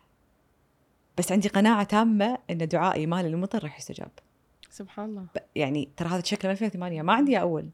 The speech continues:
Speaker 2: إيه.
Speaker 1: الحين أبي المطر، أنطره.
Speaker 2: <laughs>
Speaker 1: يعني،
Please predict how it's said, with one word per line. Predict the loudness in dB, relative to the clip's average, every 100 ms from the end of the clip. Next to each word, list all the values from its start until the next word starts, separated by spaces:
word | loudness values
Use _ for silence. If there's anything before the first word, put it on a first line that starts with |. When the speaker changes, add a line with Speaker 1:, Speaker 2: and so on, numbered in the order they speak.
| _
Speaker 2:
إيه. | -20 -20 _ -20 -20 0
Speaker 1:
الحين | 4 8
أبي | 10 10
المطر، | 8 6 6 4 2
أنطره. | 6 8 8 10
Speaker 2:
<laughs> | 10
Speaker 1:
يعني، | 10 10 8